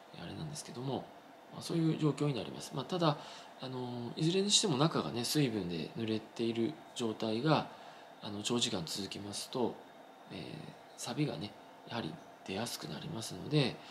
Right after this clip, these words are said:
えー、一番いい方法としましては、やはりね、お茶を入れる、もしくは、あの、お湯を沸かした後もですね、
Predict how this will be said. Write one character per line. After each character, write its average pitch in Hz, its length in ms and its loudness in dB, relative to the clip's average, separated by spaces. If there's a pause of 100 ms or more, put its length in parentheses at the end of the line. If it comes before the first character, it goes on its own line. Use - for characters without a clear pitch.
(400)
え - 40 -8
ー、 104 120 -4
一 - 180 0
番 170 160 4
い 208 60 2
い - 20 2
方 170 160 2
法 151 120 2
と 151 100 0
し 147 140 2
ま 156 100 4
し 156 100 4
て 156 160 0
は、 170 260 4 (380)
や 156 100 0
は 165 40 4
り 123 120 0
ね、 110 220 0
お 117 100 -2
茶 127 200 0
を 127 300 2 (800)
入 120 200 4
れ 113 40 6
る、 95 80 -2 (280)
も 139 100 -2
し 147 100 0
く 139 100 -2
は、 147 220 6 (420)
あ 113 80 -4
の、 101 120 -4 (460)
お 127 100 2
湯 113 120 4
を 107 180 6
沸 104 40 -6
か 117 100 4
し - 240 2 (180)
た - 200 -6
後 139 160 -4
も 101 140 -4
で - 100 -10
す - 140 -8
ね、 117 200 -2